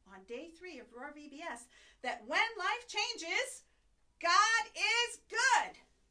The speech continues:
Hold on just one minute. I am not the only person in this room. There's Jillian behind the camera, and there's Pastor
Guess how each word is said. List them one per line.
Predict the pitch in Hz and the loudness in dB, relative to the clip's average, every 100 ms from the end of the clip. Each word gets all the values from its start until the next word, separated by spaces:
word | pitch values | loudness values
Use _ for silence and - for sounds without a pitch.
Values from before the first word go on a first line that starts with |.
| _ _ _ _ _ _ _ _ _ - - - - _ - | _ _ _ _ _ _ _ _ _ -20 -20 -20 -20 _ -12
Hold | - 605 381 247 | -4 -4 -2 -6
on | 233 | -6
just | 294 240 - | -10 -10 -12
one | 220 208 202 | -12 -12 -14
minute. | 175 170 _ _ _ _ _ _ _ - | -20 -20 _ _ _ _ _ _ _ -12
I | - 762 | -6 -4
am | 302 247 247 | -4 -4 -2
not | 269 339 | -2 -2
the | 339 359 | -8 -10
only | 330 330 | -8 -10
person | 320 311 320 311 | -10 -10 -10 -12
in | 311 294 | -12 -12
this | 302 - | -14 -14
room. | 277 285 330 _ _ _ _ _ _ - | -14 -14 -16 _ _ _ _ _ _ -12
There's | 254 247 - | -10 -10 -14
Jillian | - 359 415 466 466 440 | -10 -4 -4 -4 -10 -10
behind | 392 359 370 349 | -10 -6 -6 -8
the | 330 | -14
camera, | 285 254 226 247 - _ _ - | -12 -12 -12 -14 -16 _ _ -8
and | 262 | -6
there's | 262 262 | -6 -8
Pastor | - 392 494 539 | -6 -2 -2 -2